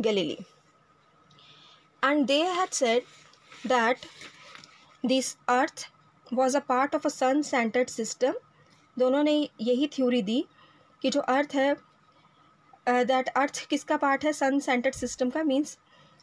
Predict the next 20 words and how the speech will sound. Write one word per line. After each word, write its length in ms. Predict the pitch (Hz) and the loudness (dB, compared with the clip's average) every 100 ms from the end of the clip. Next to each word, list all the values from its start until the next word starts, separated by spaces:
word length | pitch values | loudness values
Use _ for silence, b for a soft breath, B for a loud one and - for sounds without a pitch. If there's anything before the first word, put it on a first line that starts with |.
| b _ | b _
And, 280 | 208 247 247 | 0 2 2
uh, 140 | 254 247 _ - _ - | 2 -2 _ -20 _ -6
जो 100 | 240 | -4
केपलर 440 | 254 240 277 381 440 | 0 0 0 0 -2
था 180 | 262 208 190 _ _ _ - | -2 -4 -6 _ _ _ -8
उसने 340 | - 285 294 285 B B | -2 0 0 -2 B B
cosmographical 840 | 285 285 285 349 294 254 262 254 254 | 0 0 2 0 2 0 0 0 0
mystery 540 | 240 - - 262 254 - b b _ | 0 -4 -4 -2 -2 -6 b b _
जो 80 | 254 | -4
अपनी 280 | 247 254 254 | 0 0 2
एक 180 | 247 202 | 0 -2
book 200 | 254 277 | -4 -2
लिखी 360 | 233 - 240 - | -2 -2 -4 -4
उसमें 260 | 240 247 240 | -4 -2 -4
अपने 200 | 208 226 | -4 -4
इन 160 | 240 - | -4 -4
ideas 420 | 202 196 208 208 | -6 -4 -6 -6
को 100 | - | -6
बहुत 260 | 214 214 220 | -4 -6 -6
ज़्यादा 220 | 202 | -8